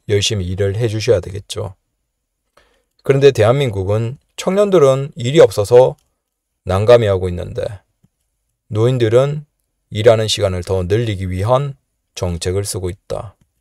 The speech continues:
자, 행안부 공무직 정년 만 육십오 세로 연장, 삼 년 육아휴직도. 권력과 힘을 가지고 있는 본인들이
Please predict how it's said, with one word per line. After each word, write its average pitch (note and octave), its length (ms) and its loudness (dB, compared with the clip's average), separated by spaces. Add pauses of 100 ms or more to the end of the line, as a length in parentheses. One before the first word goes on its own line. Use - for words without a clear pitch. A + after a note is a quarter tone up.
(920)
자, A2 220 8
행안부 D3+ 520 4
공무직 C#3+ 600 0
정년 G2+ 640 -2 (340)
만 A2 280 4
육십오 G#2 360 -2
세로 G#2+ 280 0
연장, E2+ 440 -6 (420)
삼 C#3+ 340 0
년 E3 200 2
육아휴직도. G2 760 -4 (1700)
권력과 G2+ 720 -2 (100)
힘을 C#3+ 180 0
가지고 G2+ 300 -2
있는 F2+ 380 -6
본인들이 G2 580 -4